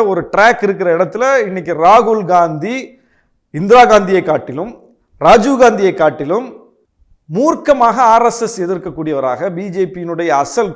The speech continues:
கோர் பாயிண்டை பிடிச்சு உழுக்கக்கூடியவராக இன்னைக்கு எமர்ஜ் ஆகி வர்றார். நாடு முழுவதும் அவருடைய நடைபயணம் மிகப்பெரிய தாக்கத்தை ஏற்படுத்தியிருக்குது. அவர் இன்னைக்கு முக்கியமான தலைவராக கருதப்படுறார். இன்னைக்கு அவரை மையப்படுத்தி ஒரு பெரிய அலைன்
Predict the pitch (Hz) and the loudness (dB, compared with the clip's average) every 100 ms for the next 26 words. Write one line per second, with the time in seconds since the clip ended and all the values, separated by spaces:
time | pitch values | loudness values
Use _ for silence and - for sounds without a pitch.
0 | 196 226 226 202 190 175 - 185 165 175 | -2 -2 0 -2 -2 -4 -6 -10 -8 -8
1 | 180 196 190 170 151 143 180 160 139 139 | -8 -8 -10 -10 -8 -6 -8 -8 -10 -6
2 | 160 147 151 120 120 127 - - _ _ | -6 -2 -2 -2 -4 -6 -8 -18 _ _
3 | _ _ _ - 175 214 190 214 220 185 | _ _ _ -2 2 2 2 2 2 2
4 | 175 165 175 202 185 190 160 165 180 185 | 0 -2 -2 -2 -2 -6 -8 -8 -8 -6
5 | 156 175 175 165 151 135 139 120 113 107 | -4 -4 -6 -6 -6 -6 -12 -12 -16 -18
6 | 87 _ _ _ - 185 208 202 180 190 | -20 _ _ _ 0 2 4 0 -4 -6
7 | 247 247 247 214 190 202 185 180 190 151 | -4 0 0 0 0 0 2 0 0 -6
8 | 165 175 151 139 120 101 - _ _ _ | -8 -4 -6 -6 -10 -12 -16 _ _ _
9 | - 208 208 190 208 202 202 262 208 226 | -8 -2 4 4 6 2 0 0 0 0
10 | 185 240 240 202 190 185 185 220 196 160 | -2 -6 -4 -2 -4 -4 -6 0 2 2
11 | 190 226 160 | 2 -2 -6